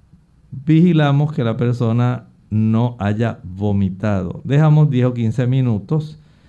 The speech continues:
en un ambiente calmado, un espacio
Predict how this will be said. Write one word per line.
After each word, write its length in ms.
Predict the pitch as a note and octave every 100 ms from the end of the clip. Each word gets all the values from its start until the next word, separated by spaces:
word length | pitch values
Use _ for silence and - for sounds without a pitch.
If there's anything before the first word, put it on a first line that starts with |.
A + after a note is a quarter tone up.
| _ _ _
en 220 | - A2+ A2+
un 160 | A#2+
ambiente 600 | A#2+ A2 A#2+ A#2+ A#2+ A#2
calmado, 760 | G#2 G2 G2 A2+ C3 C3+ D3 D3
un 160 | A#2+ A2+
espacio 1040 | G#2+ - G#2 G#2 A#2 G#2 G2 G2 G#2